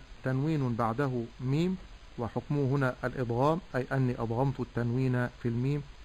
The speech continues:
فأقول هدى من ربه، ولا أقول هدى مي، هدى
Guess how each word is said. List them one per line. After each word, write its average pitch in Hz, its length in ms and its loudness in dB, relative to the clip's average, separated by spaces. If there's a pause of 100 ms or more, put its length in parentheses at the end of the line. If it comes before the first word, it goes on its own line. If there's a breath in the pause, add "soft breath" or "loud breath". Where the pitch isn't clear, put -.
(140)
فأقول - 440 0
هدى 123 480 4
من 156 880 4
ربه، 110 300 2 (680)
ولا 127 320 2
أقول 135 340 2 (220)
هدى 135 760 8
مي، 147 760 2 (460)
هدى 131 880 6